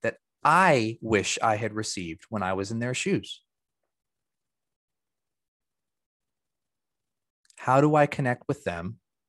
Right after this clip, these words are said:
in a way that's most effective, that's empathetic, that gets the message across in a way that they can receive it and still process it even after the emotion has subsided.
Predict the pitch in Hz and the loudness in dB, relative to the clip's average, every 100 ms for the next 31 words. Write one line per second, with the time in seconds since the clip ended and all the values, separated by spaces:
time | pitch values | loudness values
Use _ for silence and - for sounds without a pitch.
0 | _ _ _ _ _ 107 95 101 107 104 | _ _ _ _ _ -4 0 0 2 0
1 | - 95 101 - 143 98 87 - 107 - | -2 -2 -2 -4 -4 -4 -4 -10 -16 -16
2 | _ _ _ _ _ _ 95 - - 107 | _ _ _ _ _ _ -4 -4 -4 -6
3 | 101 147 - 117 117 175 - _ _ _ | -4 -2 2 4 4 0 -12 _ _ _
4 | 101 - 104 - 139 131 120 123 - - | -12 -2 -2 -2 -2 0 0 -2 -6 0
5 | 120 123 147 - - _ _ _ _ _ | 2 4 2 -6 -18 _ _ _ _ _
6 | _ - 104 98 107 120 113 90 104 107 | _ -6 -2 2 2 2 0 -2 -2 -2
7 | 147 147 156 - 127 120 139 - _ _ | -4 -4 -4 -2 -2 -2 -4 -6 _ _
8 | _ 104 101 - 131 139 143 120 - 110 | _ -8 -6 0 0 2 4 4 2 -2
9 | - 117 - 117 117 110 110 110 - 120 | 0 -6 -6 -6 -6 -4 -2 -4 -4 -4
10 | 113 107 101 98 - 92 92 - 90 - | -2 0 2 0 -4 -8 -8 -8 -8 -8
11 | 92 92 | -8 -10